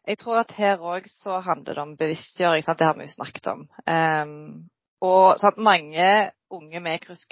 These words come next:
krysskulturell oppvekst har opplevd fordommer, sant, i møte med det norske samfunnet. Og det er viktig at de får delt, sant, disse erfaringene og blir møtt med forståelse. Samtidig så, eh, er det viktig at, eh, de selv også går inn, sant, i seg selv og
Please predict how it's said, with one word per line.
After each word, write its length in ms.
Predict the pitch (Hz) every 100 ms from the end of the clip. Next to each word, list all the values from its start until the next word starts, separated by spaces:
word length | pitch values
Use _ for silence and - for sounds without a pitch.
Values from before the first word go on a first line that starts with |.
| 165 - 156
krysskulturell 640 | - 226 - 196 - 170
oppvekst 340 | 151 226 262 -
har 160 | 170
opplevd 380 | 143 - 165 156
fordommer, 480 | - 151 139 147 156
sant, 220 | 175 180
i 60 | 165
møte 240 | - - -
med 200 | 160 156 -
det 100 | 156
norske 240 | - -
samfunnet. 520 | - 147 - 156 139 - - - -
Og 60 |
det 40 | 247
er 60 |
viktig 220 | 233 - 175
at 80 | 165
de 60 |
får 140 | 170 160
delt, 300 | 151 160 -
sant, 240 | - 160 160
disse 220 | 151 160
erfaringene 480 | 160 151 160 160 151
og 60 | 151
blir 140 | 147
møtt 240 | 147 - 156
med 300 | 147 143 -
forståelse. 640 | 180 - 165 175 - 156 147 - - -
Samtidig 600 | 226 214 - 208 220 240 226
så, 280 | - 208 196 196 196 - - _ _
eh, 240 | 196 190 -
er 80 |
det 120 | 196 196
viktig 280 | 196 -
at, 180 | 185 _
eh, 200 | 190 185 -
de 200 | 180 196
selv 420 | 202 - 214 226 233
også 140 | 254
går 160 | 285 -
inn, 220 | 156 160 160 -
sant, 180 | 190 -
i 80 | 202
seg 180 | - 214
selv 400 | - 214 269 -
og 300 | 214 214